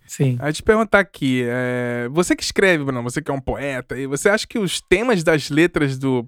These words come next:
Speaker 2: prog metal são importantes ou tanto faz?
Speaker 1: Eu acho que são bastante importantes. <laughs> A letra ali, é, eu acho que tem muito a ver, né? Eu acho que carrega, não é só, senão vira, né, aquele, um monte de gente tocando super difícil e o cara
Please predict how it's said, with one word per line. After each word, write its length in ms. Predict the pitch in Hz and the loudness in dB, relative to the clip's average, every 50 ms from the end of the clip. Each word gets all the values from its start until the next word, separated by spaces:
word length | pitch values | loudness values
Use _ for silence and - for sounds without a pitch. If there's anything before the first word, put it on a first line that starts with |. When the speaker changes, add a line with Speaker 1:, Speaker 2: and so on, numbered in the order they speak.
| _ - | _ 0
Speaker 2:
prog 380 | 147 139 151 156 143 135 131 120 | 2 2 2 2 0 -2 -6 -4
metal 420 | 123 127 139 151 160 _ - 135 | -2 0 0 0 0 _ -6 -8
são 160 | - - 151 147 | -4 -4 -4 -4
importantes 720 | 139 - - 123 - - - - 175 233 277 - - - | -4 -4 -6 -6 -6 -6 -2 0 0 0 0 -4 -2 0
ou 340 | 226 196 175 156 143 127 123 - | 2 2 4 2 2 0 -2 -4
tanto 220 | - 165 156 - - | -4 -4 -4 -4 -2
faz? 260 | - 123 107 - - | -2 -2 -2 -2 0
Speaker 1:
Eu 140 | 175 143 135 | 4 6 6
acho 200 | 147 156 156 - | 6 6 4 2
que 80 | - 190 | -2 -2
são 160 | - 220 220 | 2 2 4
bastante 460 | 220 233 202 - - 180 190 190 - - | 4 4 4 4 4 2 2 2 0 0
importantes. 720 | - 233 175 - - 151 131 196 190 - - - - - - 196 147 | 2 2 2 4 4 6 6 6 4 4 0 -2 -2 0 2 0 0
<laughs> 120 | - - | 0 0
A 100 | 190 175 | 2 2
letra 440 | 175 175 165 165 185 196 - 208 208 | 4 4 6 4 4 4 4 2 0
ali, 400 | 180 160 151 156 175 208 226 214 | 2 2 2 2 2 2 2 2
é, 340 | 185 151 135 135 127 123 117 117 - _ _ - | 2 2 2 0 0 -2 -4 -8 -14 _ _ -6
eu 180 | 175 139 135 | -2 0 0
acho 220 | 139 147 143 - - | 2 0 -2 -2 -6
que 80 | - 147 | -10 -4
tem 200 | - 180 185 185 | 0 2 2 2
muito 360 | 170 160 170 196 202 202 175 | 2 2 2 2 2 2 2
a 60 | 151 | 0
ver, 320 | 127 117 127 127 123 123 | 2 2 2 2 2 2
né? 440 | 120 123 135 147 151 135 120 113 117 117 | 0 0 0 0 0 0 -2 -2 -2 -2
Eu 40 | 120 | -2
acho 140 | 120 120 - | -2 -4 -4
que 120 | - - | -8 -2
carrega, 560 | - 165 160 139 117 135 147 170 170 156 151 | 2 4 4 6 6 6 6 6 6 4 4
não 160 | 143 147 147 | 4 4 4
é 80 | 160 165 | 4 4
só, 520 | - - - 156 160 170 170 160 135 120 - _ _ _ - | 2 2 2 4 4 4 4 2 2 -2 -6 _ _ _ -8
senão 340 | - - 240 240 262 285 254 | -2 0 2 2 4 2 4
vira, 320 | 226 269 285 294 277 247 | 4 4 6 6 4 4
né, 180 | 220 226 233 226 | 6 6 6 4
aquele, 440 | 208 - 202 202 208 208 190 175 160 160 165 - - _ _ _ _ - | 4 4 2 2 2 2 0 -2 -4 -6 -10 -12 -14 _ _ _ _ -4
um 60 | - 180 | 0 2
monte 280 | 180 185 208 240 220 | 4 6 4 4 4
de 80 | 233 220 | 2 2
gente 280 | 170 208 208 202 - | 4 4 4 4 2
tocando 380 | - 208 190 - - 196 190 180 | 2 0 2 4 4 2 2 2
super 260 | - - 208 208 247 | 0 -2 0 0 0
difícil 580 | 208 214 202 - - 208 208 240 233 - - 254 | 0 0 -4 0 2 4 4 4 4 2 0 2
e 60 | 247 | 2
o 100 | 240 240 | 2 2
cara 400 | 175 - 208 214 214 226 240 233 | 2 4 4 4 6 4 2 0